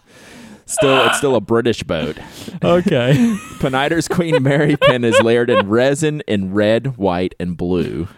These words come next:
Speaker 1: Commemorates the Queen Mary's thirty years of service navigating transatlantic routes. This thing has three portholes in it, not just
Speaker 2: Pretty
Speaker 1: one
Speaker 2: sick.
Speaker 1: porthole. So, uh, this is, this is pretty, uh,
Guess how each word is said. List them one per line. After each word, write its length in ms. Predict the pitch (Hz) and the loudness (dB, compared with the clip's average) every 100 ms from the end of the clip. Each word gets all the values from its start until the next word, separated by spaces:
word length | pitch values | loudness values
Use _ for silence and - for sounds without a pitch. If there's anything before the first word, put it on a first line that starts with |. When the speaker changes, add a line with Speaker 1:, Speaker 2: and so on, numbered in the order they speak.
| - | -14
Speaker 1:
Commemorates 540 | - 95 90 85 82 - | -6 -2 -2 -2 -4 -8
the 80 | |
Queen 280 | - 92 95 | -8 -6 -4
Mary's 300 | 85 73 78 | -4 -6 -8
thirty 220 | 80 78 | -8 -8
years 200 | 80 80 | -6 -6
of 120 | 80 - | -8 -8
service 440 | 95 82 65 - | -6 -4 -6 -10
navigating 600 | 82 71 67 65 65 64 | -10 -10 -10 -10 -10 -12
transatlantic 800 | - 62 58 - - 76 64 - - | -12 -14 -14 -14 -14 -14 -14 -16 -14
routes. 320 | 64 - - - - | -12 -12 -14 -18 -10
This 120 | - - | -6 -2
thing 140 | 202 | -2
has 200 | 131 - | -4 -6
three 360 | - 98 107 113 | -6 -2 -2 -2
portholes 580 | - 101 90 60 64 | 0 0 0 -6 -8
in 120 | 73 69 | -12 -12
it, 80 | |
not 180 | 85 92 | -8 -8
just 200 | 104 104 | -6 -4
Speaker 2:
Pretty 100 | 87 | -2
Speaker 1:
one 100 | 113 | -2
Speaker 2:
sick. 240 | 92 110 101 | -2 -4 -2
Speaker 1:
porthole. 340 | 113 131 143 - - - _ - | 0 2 0 -6 -20 -20 _ -12
So, 380 | - 98 95 | -2 0 2
uh, 260 | 87 80 82 | 0 0 -2
this 240 | 82 92 | -4 -4
is, 200 | 90 - | -6 -10
this 220 | - 92 82 | -8 -8 -8
is 80 | |
pretty, 440 | - 95 85 80 71 | -8 -4 -4 -4 -6
uh, 260 | 62 62 | -6 -8